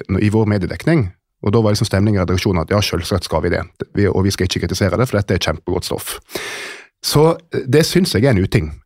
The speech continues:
Eh, det at vi kan lese for eksempel kontinuerlige oppdateringer på nett om hva som skjer i denne,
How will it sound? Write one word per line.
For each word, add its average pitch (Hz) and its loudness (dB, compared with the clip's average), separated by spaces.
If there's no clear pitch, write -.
Eh, 107 4
det 120 4
at 127 4
vi 123 0
kan 104 2
lese 101 2
for 110 2
eksempel 110 2
kontinuerlige 107 0
oppdateringer 87 0
på - -4
nett 135 0
om 95 0
hva 107 0
som - -2
skjer 110 0
i 90 -2
denne, 87 0